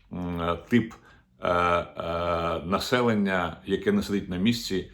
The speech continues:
яке постійно хоче кочувати, е, захоплювати інших і так, і так далі. Е, що він пише про, е, російську безмежність?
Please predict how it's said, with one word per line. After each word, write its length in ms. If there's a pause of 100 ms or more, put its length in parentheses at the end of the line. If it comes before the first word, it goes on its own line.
(160)
яке 220
постійно 480
хоче 360
кочувати, 840 (380)
е, 100
захоплювати 640
інших 640
і 80
так, 200 (140)
і 100
так 180
далі. 300 (1200)
Е, 440 (1080)
що 240
він 160
пише 360
про, 640 (420)
е, 500 (1600)
російську 500
безмежність? 880